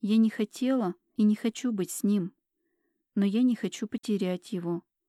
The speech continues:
Он очень дорог мне. Не как мужчина или любовник, как человек, который поменял мою жизнь. Заставил пересмотреть её, научил критически мыслить.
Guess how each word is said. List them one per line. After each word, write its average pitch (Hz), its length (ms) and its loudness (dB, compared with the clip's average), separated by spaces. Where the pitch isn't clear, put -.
Он 208 320 0
очень 202 500 -2
дорог 196 360 -2
мне. 180 360 -2
Не 214 140 2
как 294 280 -4
мужчина 226 640 2
или 185 140 0
любовник, 202 760 -2
как - 260 -4
человек, 202 540 -2
который 233 420 0
поменял 190 720 0
мою 190 400 0
жизнь. 202 440 -2
Заставил 226 560 0
пересмотреть 226 880 0
её, 185 320 -2
научил 214 640 -2
критически 190 760 -4
мыслить. 196 600 -2